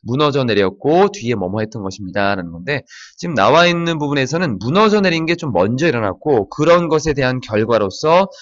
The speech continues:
여러 가지들이 일어났다라고 하는 거. 그리고 helpless 피피라고 하는 것은 완료의 개념도 있고 그런 것으로 인해서 어떤 결과를 나타낸다라고 할 때도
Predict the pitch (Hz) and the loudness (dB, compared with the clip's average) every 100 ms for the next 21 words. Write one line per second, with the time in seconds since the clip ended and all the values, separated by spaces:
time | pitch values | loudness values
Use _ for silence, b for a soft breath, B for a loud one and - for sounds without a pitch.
0 | B - 92 113 151 143 127 120 107 127 | B -2 2 4 4 2 0 -6 -4 -2
1 | 101 104 101 - 110 110 110 95 92 87 | -2 -4 -6 -4 0 0 0 -4 -8 -8
2 | 85 - _ B B 113 113 170 117 B | -8 -10 _ B B -8 -2 0 0 B
3 | B B 139 143 156 185 185 185 - 175 | B B 4 4 4 2 0 0 -10 -4
4 | 170 160 147 131 117 107 180 135 - 90 | -2 0 0 -2 -4 -4 -6 -8 -2 0
5 | 104 175 214 147 127 110 104 92 80 151 | 2 4 4 2 -2 -4 -4 -6 -6 -2
6 | 113 - B B - - 165 202 202 170 | -2 -2 B B -14 -2 4 4 4 0
7 | 156 160 156 127 117 180 127 156 147 110 | 0 -2 -2 0 0 2 0 0 -6 -4
8 | 101 104 117 143 147 - 170 156 147 131 | -2 0 -2 -2 -4 -4 -4 0 0 0
9 | 113 104 120 156 | -2 -2 -2 -2